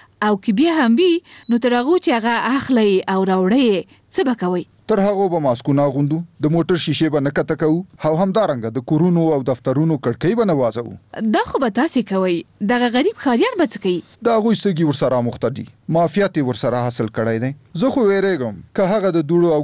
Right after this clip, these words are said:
Speaker 2: ګردونو د کشولو ماشینونه وي او رایوړو او د ښار دوړې او ګردونه پرې پاک کړو، غریبو ښاریانو ته ورسره ساتنګي پیدا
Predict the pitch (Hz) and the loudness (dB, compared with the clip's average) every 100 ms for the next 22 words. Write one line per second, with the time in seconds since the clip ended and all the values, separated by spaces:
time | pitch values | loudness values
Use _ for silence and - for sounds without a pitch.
0 | 151 147 165 160 139 135 127 147 156 156 | 0 0 0 0 -2 -2 -2 0 2 2
1 | 139 123 151 147 190 135 175 156 - - | 2 0 2 2 4 2 0 -2 -4 -14
2 | - - 117 117 - 240 240 240 254 226 | -14 -4 -2 2 2 2 2 2 2 0
3 | _ - 139 139 - 214 196 - - _ | _ -4 -2 0 0 0 0 -2 -14 _
4 | 143 180 202 135 117 127 156 220 147 127 | -2 2 2 0 -2 -2 0 0 0 -2
5 | 127 208 254 - 254 247 - _ - 113 | -2 0 0 2 0 0 -4 _ -8 -2
6 | 147 220 214 135 135 220 277 269 196 165 | 0 0 0 0 2 0 0 0 0 0
7 | 139 - 110 113 117 175 254 277 254 | -2 -2 -4 -4 -2 0 2 0 0